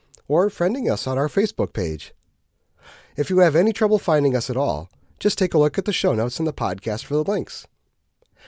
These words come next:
I also want to hear from you, too. If you have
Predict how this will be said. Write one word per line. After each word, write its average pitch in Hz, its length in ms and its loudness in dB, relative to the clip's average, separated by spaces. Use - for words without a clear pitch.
I - 60 -6
also 226 260 4
want 208 160 6
to 185 80 0
hear 294 200 -6
from 101 200 -6
you, 90 80 -4
too. 107 340 -4
If 175 180 -2
you 214 100 4
have 165 200 4